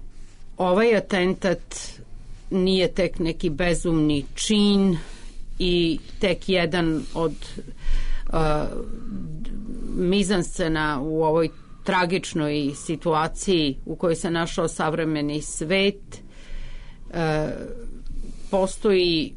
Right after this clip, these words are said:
jedna atmosfera koja se unosi, imali smo i situaciju u Nemačkoj, situaciju jednog, e,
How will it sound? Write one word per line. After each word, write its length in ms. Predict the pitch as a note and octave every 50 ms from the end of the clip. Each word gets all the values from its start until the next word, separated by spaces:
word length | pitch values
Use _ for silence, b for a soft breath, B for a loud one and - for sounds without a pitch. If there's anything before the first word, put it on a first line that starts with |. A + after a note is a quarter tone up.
| - - - -
jedna 280 | F3 E3+ E3 F3 D#3+
atmosfera 720 | D#3+ - F3 D3+ C#3+ - - D#3 E3 D#3+ F3+ F#3+ G#3 G3
koja 480 | F#3+ - - D3 D3+ D3 D3 D3+ D3 C#3+
se 440 | - - - E3 D3 C#3+ C#3 - - - - -
unosi, 840 | F3+ F3 F3+ F3+ F3 F3+ F3 - - - - F3+ E3+ E3 D#3+ D3 B B B B B B -
imali 340 | - E3 D#3 D3+ D3+ D#3 D3
smo 400 | - - - D#3 C#3+ C#3+ C#3 A#2+ - -
i 380 | E3 D#3 D3+ C#3+ C#3 C#3 - - B B B B B B B B B B B B B
situaciju 1040 | - - - D3+ C#3 - E3 D3+ D#3 D3+ D3 - - - F3+ D#3+ D3+ D3 C3+ - - - - D#3+
u 140 | D#3+ D3+
Nemačkoj, 960 | D3 D3 D#3+ E3 E3+ F#3 F3+ F3 F3 - - - - F3+ E3 D#3+ D#3+ D#3+ D#3 - B B B B B B B B B - - - - - - -
situaciju 880 | - - - D3 - - D#3+ D3+ D#3 D#3 - - - - E3+ D#3 D3+ D3+
jednog, 640 | D3 D3+ D3 C3+ - D3 D3 C#3+ C#3 - - - -
e, 1000 | - - - - - - - - - - - - - - - - - - -